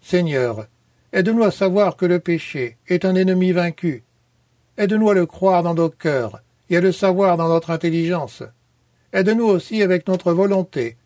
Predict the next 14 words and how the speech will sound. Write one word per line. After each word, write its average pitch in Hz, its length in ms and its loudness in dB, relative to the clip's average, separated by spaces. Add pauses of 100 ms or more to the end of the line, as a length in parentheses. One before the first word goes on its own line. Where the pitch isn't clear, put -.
(260)
afin 214 400 0
que 196 120 -2
nous 185 120 2
nous 175 140 2
livrions 196 520 0
à 170 120 2
Dieu 185 340 0
pour 190 220 -2
qu'il 185 180 0
nous 185 120 2
prenne 143 440 -4 (340)
comme 196 260 0
des 165 260 0
armes 127 360 -2